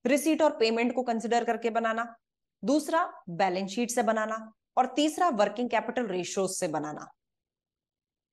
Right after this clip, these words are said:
कैश फोरकास्ट कैसे निकलेगा भाई रिसीट पेमेंट से? इस फॉर्मेट से।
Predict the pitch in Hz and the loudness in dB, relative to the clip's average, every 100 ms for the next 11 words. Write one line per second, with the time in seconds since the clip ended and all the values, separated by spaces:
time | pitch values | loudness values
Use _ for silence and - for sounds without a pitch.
0 | _ _ _ _ _ _ _ _ _ 233 | _ _ _ _ _ _ _ _ _ -2
1 | 226 226 226 214 226 220 226 214 254 220 | -2 2 2 2 0 0 -4 0 0 2
2 | 208 196 190 185 180 196 208 196 196 196 | 0 2 0 0 -2 -4 -6 -4 -2 -2
3 | 190 - 240 - _ _ _ _ - 320 | -2 -6 -8 -10 _ _ _ _ -2 -2
4 | - 208 175 156 143 - - | 2 2 2 -2 -6 -8 -10